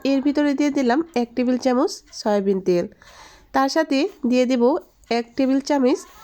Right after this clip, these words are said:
ঘি। এই রেসিপিটা তৈরি করতে অবশ্যই ঘিয়ের ব্যবহারটা করতে হবে, তাহলে রেসিপিটার স্বাদ কিন্তু অসাধারণ হবে। ঘিটা দিয়ে তেলের সাথে ভালো করে আমি মিশিয়ে নিচ্ছি। মেশানো হয়ে গেলে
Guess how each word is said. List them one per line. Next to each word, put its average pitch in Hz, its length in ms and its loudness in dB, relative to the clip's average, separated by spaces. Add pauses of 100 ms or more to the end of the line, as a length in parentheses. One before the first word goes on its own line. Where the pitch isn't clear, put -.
(320)
ঘি। 240 220 2 (1000)
এই 262 100 2
রেসিপিটা 302 480 0
তৈরি 320 280 0
করতে 311 300 0 (180)
অবশ্যই 254 480 0 (120)
ঘিয়ের 240 260 2
ব্যবহারটা 254 480 0
করতে 254 320 -2
হবে, 269 300 0 (420)
তাহলে 285 360 2 (100)
রেসিপিটার 262 640 -2 (200)
স্বাদ 247 360 -2
কিন্তু 262 240 0 (180)
অসাধারণ 208 560 0
হবে। 185 300 -2 (720)
ঘিটা 294 380 0
দিয়ে 302 240 2 (160)
তেলের 240 300 0
সাথে 254 220 0
ভালো 254 260 2
করে 254 240 0
আমি 254 240 0 (100)
মিশিয়ে 254 380 2
নিচ্ছি। 254 360 -2 (1000)
মেশানো 285 460 2
হয়ে 302 200 2
গেলে 277 260 0